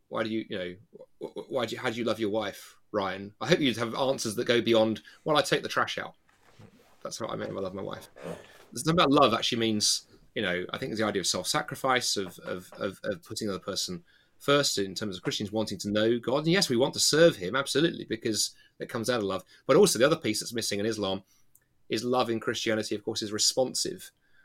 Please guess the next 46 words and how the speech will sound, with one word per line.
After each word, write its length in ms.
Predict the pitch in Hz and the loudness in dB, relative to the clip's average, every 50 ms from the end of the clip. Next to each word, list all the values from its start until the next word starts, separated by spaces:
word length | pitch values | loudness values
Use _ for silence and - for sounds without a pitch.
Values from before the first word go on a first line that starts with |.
| _ _ _ - | _ _ _ -8
Um, 260 | 104 98 95 95 98 - - | -6 -4 -4 -4 -4 -2 0
we 140 | 123 120 | 2 2
love 220 | 113 113 107 104 - | 2 2 2 0 -2
because 220 | - - - 95 | -6 -8 -8 -6
he 100 | - 104 | -6 -6
first 380 | 92 - - 104 101 - - - | -4 0 2 2 2 2 0 0
loved 300 | 104 98 95 92 - - - - _ _ - | -2 -4 -4 -6 -6 -10 -12 -12 _ _ -4
us, 460 | 110 101 95 92 - - - - - - | -2 -2 -2 -2 -4 -4 -6 -6 -8 -10
as 120 | 101 - | -10 -10
the 40 | - - | -8 -6
Bible 360 | 95 95 95 95 92 92 - _ _ _ _ _ _ _ _ _ | -6 -6 -6 -6 -6 -8 -10 _ _ _ _ _ _ _ _ _
says. 320 | - - 110 - 98 - | -4 -4 -4 -4 -4 -4
And 100 | 107 107 | -4 -4
the, 220 | 104 - - - 139 | -4 -4 -6 -6 -6
I 60 | 143 | -6
think 160 | - - 147 120 | -4 -4 -4 -6
the 80 | - | 0
whole 200 | - 139 139 127 113 | 2 4 4 4 4
of 100 | - - | 2 0
Christian 400 | - 117 - - 110 98 98 110 | -2 -4 -2 -2 -2 -2 0 0
living 240 | 117 101 98 92 92 | 0 0 -2 -4 -6
and 60 | 90 | -6
discipleship 600 | 87 - - 113 110 - - 95 - - 95 - | -4 -4 -2 -2 -4 -4 -6 -6 -6 -6 -6 -4
and 80 | 95 101 | -4 -6
ethics 360 | 110 - - - - - - | -6 -6 -8 -10 -10 -10 -10
actually 280 | - - - - 92 87 | -10 -10 -10 -10 -12 -12
flows 340 | - - 107 98 98 92 98 | -10 -6 -4 -2 -2 -2 -2
out 260 | 98 98 90 - - | -4 -4 -6 -6 -6
of 300 | 90 90 90 101 107 - - _ _ - - - _ _ - - - | -6 -6 -8 -8 -10 -14 -16 _ _ -20 -20 -20 _ _ -20 -10 -6
what 180 | 107 104 - | -6 -6 -4
God 160 | - 104 101 | -2 -2 -2
has 100 | 98 95 | -2 -2
done 180 | - 101 95 92 | -4 -4 -6 -6
for 160 | - - 98 | -6 -6 -4
us 120 | 92 87 92 | -4 -2 -2
in, 180 | 92 92 87 - _ _ _ _ _ - | -2 -4 -6 -8 _ _ _ _ _ -8
in 120 | 110 101 | -8 -4
Christ. 240 | - - 107 - - | -2 0 0 0 0
Philippians 480 | - 110 113 107 - 104 98 95 - - | 2 2 2 2 2 2 0 0 0 0
two, 320 | - - 113 104 - - - _ _ _ _ _ _ _ _ - | 2 2 2 0 -2 -4 -10 _ _ _ _ _ _ _ _ -6
a 60 | 104 | -2
great 180 | - 104 104 - | -2 0 -2 -2
place 180 | - 101 92 - | -2 -4 -2 0
to 60 | - | 0
see 180 | - - 98 95 | 0 2 0 0
that, 200 | 90 90 87 - | -2 -4 -6 -8